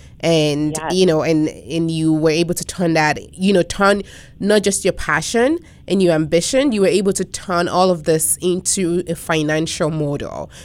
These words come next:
Speaker 1: because that's really what it is, is that you basically created, um, a way to support your family out of this, you know, um, combination, right, of your passion, your ambition, and your drive,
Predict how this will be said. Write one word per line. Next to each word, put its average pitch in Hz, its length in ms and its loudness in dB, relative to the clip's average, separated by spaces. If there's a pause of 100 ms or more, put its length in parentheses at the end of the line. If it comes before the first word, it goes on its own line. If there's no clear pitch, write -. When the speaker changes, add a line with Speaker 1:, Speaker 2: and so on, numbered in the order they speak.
Speaker 1:
because 180 220 0
that's 175 260 2
really 170 180 2
what 147 180 0
it 147 120 -2
is, 156 340 4
is 147 200 -6
that 147 200 0
you 165 160 -4
basically 165 400 -2
created, 160 720 -2 (300)
um, 156 340 0
a 190 60 4
way 185 340 4
to 208 160 -4
support 170 440 -2
your 156 80 -4
family 180 580 2
out 170 180 2
of 151 140 -2
this, - 460 0
you 175 140 2
know, 151 260 0 (300)
um, 151 440 0
combination, 185 760 2
right, 143 360 -2
of 165 120 -4
your 165 120 -2
passion, 165 480 -2
your 147 100 0
ambition, 151 580 0
and 143 180 -4
your 143 120 -2
drive, 147 640 -2